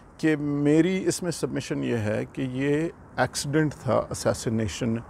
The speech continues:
नहीं थी। और, और मेरा उस, उसमें रीज़न सीधा सा है और इन, इन बातों से शुरू करते हैं जो एस्टैब्लिश्ड हैं, मतलब उस पर कोई दो राय है ही नहीं। एक ये रात के दस बजे का वाक़या है, अंधेरा था, घुप अंधेरा था, छः बज के बीस मिनट पर सूरज ग़ुरूब हो गया था।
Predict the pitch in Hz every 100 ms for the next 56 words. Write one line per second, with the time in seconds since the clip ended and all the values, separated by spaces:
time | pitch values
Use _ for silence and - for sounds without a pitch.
0 | - 120 101 107 - - - - - -
1 | - 160 160 143 131 127 127 120 - -
2 | - 113 107 117 123 113 113 107 - -
3 | - - 147 151 139 135 131 135 117 127
4 | 120 135 131 110 107 127 110 139 143 156
5 | 220 240 139 - 131 123 98 - 85 -
6 | - - 131 139 131 - 131 139 123 -
7 | - 127 120 117 110 104 101 113 110 117
8 | - - - - - 160 156 - - 180
9 | 123 117 - 117 95 107 104 107 - 107
10 | 104 104 104 - 107 107 101 - - 113
11 | 101 110 95 98 104 95 123 - 101 90
12 | 85 90 - - - - - - - 123
13 | 117 - 120 131 - 117 - - 220 196
14 | - 101 98 - - -